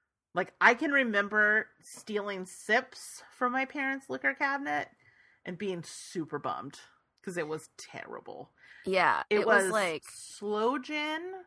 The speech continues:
Speaker 2: <laughs>
Speaker 1: and
Speaker 2: It's a
Speaker 1: Cutty
Speaker 2: bummer
Speaker 1: S-,
Speaker 2: for kids.
Speaker 1: and Cutty Sark.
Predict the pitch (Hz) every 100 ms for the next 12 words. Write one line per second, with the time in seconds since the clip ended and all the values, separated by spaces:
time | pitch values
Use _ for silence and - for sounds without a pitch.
0 | _ _ _ - 269 - 208 - 214 -
1 | 208 185 - 247 214 190 180 151 190 -
2 | 175 175 226 - 226 208 - 220 180 160
3 | 165 107 -